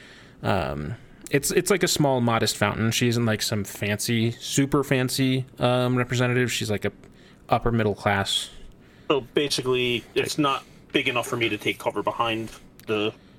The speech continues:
Speaker 2: the outer part of it.
Speaker 1: Uh, depends on who you're taking cover from.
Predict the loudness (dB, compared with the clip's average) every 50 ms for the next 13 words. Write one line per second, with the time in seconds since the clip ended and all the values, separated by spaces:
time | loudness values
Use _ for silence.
0 | -6 -4 0 0 0 0 0 -2 -4 -2 -2 -2 -2 -2 -4 -8 -8 -14 -16 -20
1 | -20 -20 -20 -20 -20 -20 -20 -20 -20 -12 -4 0 2 2 2 2 2 2 2 2
2 | 2 2 2 0 -2 -6 -12 -20 -20 -20 -20 -20 -20 -20 -20 -20 -16 -6 0 2
3 | 2 2 4 2 2 2 2 2 2 2 2 2 2 2 2 2 2 2 2 2
4 | 0 0 0 0 0 0 0 0 0 -2 -2 -4 -4 -4